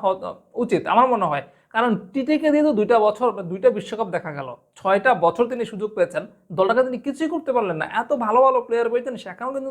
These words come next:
তিনি তার সেই মুখস্থ ফরমেশন, মুখস্থ কিছু প্লেয়ারকে নিয়ে কিন্তু তিনি দলগুলো সাজিয়েছেন, আর সেটা ultimately কিন্তু ব্রাজিলকে ভুগতে হয়েছে। তো আপনি যাই বলেন, এই টিটে দিয়ে আসলে কিছু হবে না, এখানে আপনাকে অবশ্যই পরিবর্তন আনতে হবে। জার্দিন, আহ, তারপর হচ্ছে অথবা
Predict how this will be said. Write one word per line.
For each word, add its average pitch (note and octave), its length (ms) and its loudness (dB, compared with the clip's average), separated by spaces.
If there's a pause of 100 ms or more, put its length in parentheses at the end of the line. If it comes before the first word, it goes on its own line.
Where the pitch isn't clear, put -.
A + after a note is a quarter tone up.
তিনি C4 200 -2 (420)
তার A#3+ 140 2
সেই B3+ 140 6
মুখস্থ A#3 520 4
ফরমেশন, G#3+ 580 -2
মুখস্থ G3 380 -8
কিছু A#3 240 -6
প্লেয়ারকে A3+ 420 2
নিয়ে A3+ 160 0
কিন্তু B3+ 200 -4
তিনি B3 140 0
দলগুলো E3+ 360 0
সাজিয়েছেন, F#3+ 440 -8 (260)
আর F#3+ 100 0
সেটা G#3 200 4 (100)
ultimately G#3 380 0
কিন্তু C4 140 2
ব্রাজিলকে F#3+ 440 2
ভুগতে A3 300 -2
হয়েছে। D3+ 280 -4 (380)
তো C4 80 2
আপনি B3 260 0 (100)
যাই G3 300 4
বলেন, G3 300 0 (300)
এই G#3+ 100 -4 (140)
টিটে C4 240 0
দিয়ে D#4 180 4
আসলে B3 260 2
কিছু A#3 240 -4
হবে D#3+ 240 2
না, D3 80 -6
এখানে G3 200 -2
আপনাকে B3+ 260 -4
অবশ্যই F#3+ 380 0
পরিবর্তন B3 420 -4
আনতে G#3 180 -2
হবে। D3 220 0 (340)
জার্দিন, F3+ 500 4 (360)
আহ, F3+ 300 2
তারপর G#3 240 2
হচ্ছে G#3 220 0
অথবা A3 520 2